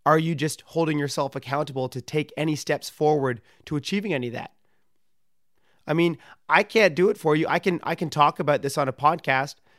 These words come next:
but it, it's not gonna change anything until you hold yourself accountable for that. And it's the same for my, for me. I have to hold myself accountable. I mean, am I in the best physical shape I could be in? Probably not. Does it mean I need to work harder? Yep.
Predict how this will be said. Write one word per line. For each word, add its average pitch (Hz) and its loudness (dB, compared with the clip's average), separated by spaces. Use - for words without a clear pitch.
but 147 2
it, 156 -2
it's 156 0
not 160 4
gonna 151 0
change 165 0
anything 143 0
until 147 -4
you 147 -2
hold 160 -4
yourself 202 -2
accountable 123 -6
for - -14
that. 127 -10
And 254 2
it's 226 2
the 220 -4
same 170 2
for 160 -6
my, 170 0
for 190 0
me. 214 0
I 180 4
have 220 4
to 180 0
hold 170 0
myself 175 0
accountable. 127 -8
I 170 2
mean, 175 4
am 165 2
I 160 4
in 185 2
the 185 0
best 180 2
physical 190 -2
shape 196 -2
I 190 0
could 190 -2
be 190 2
in? 220 0
Probably 117 -4
not. 127 -2
Does 139 0
it 143 -6
mean 151 0
I 156 0
need 156 0
to 147 0
work 156 -2
harder? 185 2
Yep. 120 -4